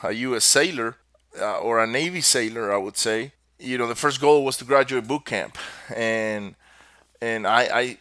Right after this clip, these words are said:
you know, I put it there, I wrote it down, I make sure that I follow all the instructions, and I did. I graduated boot camp. Then I went to sea school where I studied how to be a, a diesel mechanic. And, um, that was another goal, you know, and, and so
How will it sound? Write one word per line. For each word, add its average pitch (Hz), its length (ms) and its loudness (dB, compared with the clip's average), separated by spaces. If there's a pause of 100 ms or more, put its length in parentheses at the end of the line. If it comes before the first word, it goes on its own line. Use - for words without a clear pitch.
(160)
you 131 120 -4
know, 113 160 -2
I 104 100 0
put 147 320 -2
it 135 140 -2
there, 135 280 6
I 113 100 8
wrote 135 320 0
it 127 100 -4
down, 123 440 4 (200)
I 110 100 0
make 127 220 -2
sure 135 260 0
that 123 140 2
I 113 80 4
follow 127 320 6
all 127 120 4
the 123 100 -2
instructions, 123 840 -6 (480)
and 113 240 -2
I 113 60 2
did. 131 260 4
I 104 60 4
graduated 127 580 0
boot 139 200 -6
camp. 101 220 -6
Then 120 140 0
I 127 60 2
went 127 240 -4
to - 80 -12
sea - 220 0
school 123 360 -6
where 110 160 0
I 110 80 2
studied 120 420 0 (460)
how 131 200 4
to 127 40 2
be 131 280 0
a, 107 440 4 (420)
a 104 140 -2
diesel 123 300 0
mechanic. 117 580 -2 (500)
And, 120 300 0
um, 107 480 6
that 113 140 6
was 123 160 0
another 160 260 0
goal, 87 340 -4
you 104 120 -6
know, 101 220 -4
and, 101 180 -6
and 107 180 -4
so 123 240 -2